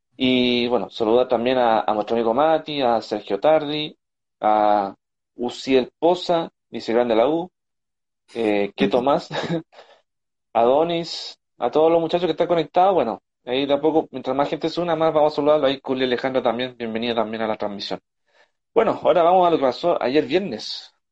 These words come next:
Speaker 1: A ver.
Speaker 2: Ayer viernes.
Speaker 1: Neces-, necesitaba ganar y ganó, ¿cierto?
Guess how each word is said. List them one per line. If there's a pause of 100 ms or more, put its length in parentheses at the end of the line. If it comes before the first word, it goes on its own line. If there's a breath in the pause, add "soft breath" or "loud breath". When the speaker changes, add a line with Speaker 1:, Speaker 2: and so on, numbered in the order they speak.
(640)
Speaker 1:
A
ver. (1600)
Speaker 2:
Ayer
viernes.
Speaker 1:
Neces-, (600)
necesitaba
ganar (760)
y
ganó, (760)
¿cierto?